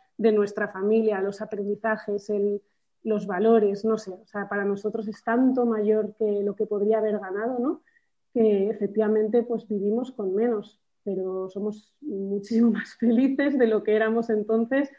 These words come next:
y no nos planteamos, ¿no? El, el volver atrás. También siempre he pensado, oye, que en un momento dado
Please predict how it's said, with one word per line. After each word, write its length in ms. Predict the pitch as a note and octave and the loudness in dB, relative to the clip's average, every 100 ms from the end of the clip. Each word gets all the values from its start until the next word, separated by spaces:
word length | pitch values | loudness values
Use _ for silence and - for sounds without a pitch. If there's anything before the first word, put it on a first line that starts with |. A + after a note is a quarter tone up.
| _ | _
y 100 | A#3 | 0
no 140 | G#3 G3+ | 2 2
nos 160 | G#3+ | 0
planteamos, 680 | - G3 F3+ G3 A3+ G3+ G3+ | -2 -2 -2 -2 -2 -4 -4
¿no? 220 | A3 C4+ | -2 0
El, 480 | A#3+ G#3 G3+ G3+ - _ - | -2 -4 -6 -10 -16 _ -6
el 180 | G#3 F#3 | -4 -2
volver 280 | F#3+ F#3 F3+ | -4 -4 -8
atrás. 480 | F3 A3 G#3 - _ - | -4 -2 -2 -8 _ -8
También 320 | F#3+ G3 G3 | -4 -2 -2
siempre 300 | A3 G#3+ G#3 | -4 -4 -6
he 20 | |
pensado, 520 | G#3 E3+ - G#3+ F#3+ | -8 -10 -6 -6 -4
oye, 280 | G#3+ G#3 F#3+ | -2 -2 -4
que 80 | - | -6
en 80 | F#3+ | -4
un 60 | G3+ | -2
momento 400 | G#3 G#3 G#3 G#3 | 0 -2 -2 -4
dado 460 | G#3 G#3 G#3 G#3 | -2 -2 -2 -6